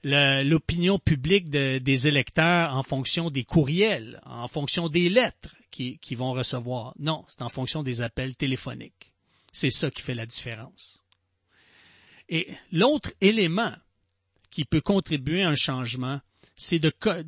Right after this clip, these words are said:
c'est d'appeler les commanditaires. Vous, vous visionnez quelque chose à la télé, vous entendez quelque chose qui vous déplaît, il y a un manque de respect ou vos valeurs sont bafouées.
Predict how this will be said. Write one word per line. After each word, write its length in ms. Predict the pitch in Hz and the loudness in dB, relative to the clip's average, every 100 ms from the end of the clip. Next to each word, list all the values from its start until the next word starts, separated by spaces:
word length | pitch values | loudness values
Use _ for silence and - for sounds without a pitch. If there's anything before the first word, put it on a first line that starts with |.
| 165 | -8
c'est 260 | - 165 | -4 -2
d'appeler 640 | 147 190 175 170 180 214 226 | 2 2 0 -2 -2 -2 -4
les 160 | 139 131 | -4 -2
commanditaires. 720 | 170 160 165 120 - 113 104 | 0 0 0 -4 -6 -6 -6
Vous, 200 | 110 151 | -6 -6
vous 240 | 165 127 147 | -4 -2 -2
visionnez 480 | 143 160 190 196 226 | -2 0 2 2 0
quelque 300 | 175 170 160 | 0 0 0
chose 280 | 196 202 | 0 0
à 60 | 170 | 2
la 120 | 156 | 0
télé, 360 | - 147 135 180 | 2 0 2 0
vous 180 | 147 147 | 0 -2
entendez 340 | 147 165 185 | -2 -4 -4
quelque 200 | 175 139 | -4 -2
chose 180 | 190 180 | -2 -4
qui 140 | - | -6
vous 100 | 127 | -8
déplaît, 480 | 120 143 - 127 135 - - | 0 0 0 -2 -4 -8 -8
il 80 | - | 0
y 20 | |
a 60 | 151 | 2
un 40 | |
manque 240 | 156 190 190 | 4 2 4
de 80 | 170 | 4
respect 580 | 151 135 - 147 156 - - - | 4 0 -2 0 0 -4 -16 -4
ou 60 | 156 | 0
vos 180 | 156 | 2
valeurs 380 | 147 156 160 190 | 2 2 4 2
sont 180 | - 147 | 2 0
bafouées. 540 | 131 139 - 123 127 | 2 0 -2 -6 -6